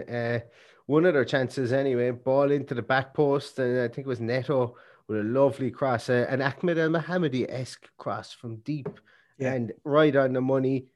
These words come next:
Speaker 1: Um, our, our line moved out. They were miles off. The, you know, the, he was miles onside Conor Cody. Goes to the back post, gets a header,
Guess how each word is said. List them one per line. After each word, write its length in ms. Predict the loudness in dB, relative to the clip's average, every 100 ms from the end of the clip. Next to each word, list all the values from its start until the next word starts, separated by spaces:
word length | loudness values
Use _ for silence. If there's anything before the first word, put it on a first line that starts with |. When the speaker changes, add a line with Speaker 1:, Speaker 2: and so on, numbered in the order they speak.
| _ -6
Speaker 1:
Um, 280 | -2 -2 2
our, 320 | 4 4 4
our 140 | 0
line 300 | 2 2 2
moved 260 | 0 -2 0
out. 260 | 2 2 -2 -12 _ -20 -16 -4
They 80 | -2
were 160 | -2
miles 420 | 0 2 2 2
off. 420 | 4 4 0 -10 -6
The, 420 | -2 -2 -4 -8
you 140 | -4 -2
know, 140 | 0
the, 200 | -2 -8 -12 -20 -10
he 140 | -4
was 100 | 2
miles 280 | 4 4 2
onside 460 | -2 -2 -4 -6 -4
Conor 240 | -4 -4
Cody. 400 | -4 -4 -4 -8 -12 _ _
Goes 240 | 2 2
to 80 | 2
the 120 | -2 -2 2
back 260 | 2 2
post, 260 | -2 -2 -2
gets 160 | -6
a 80 | -2
header, 320 | 0 4 4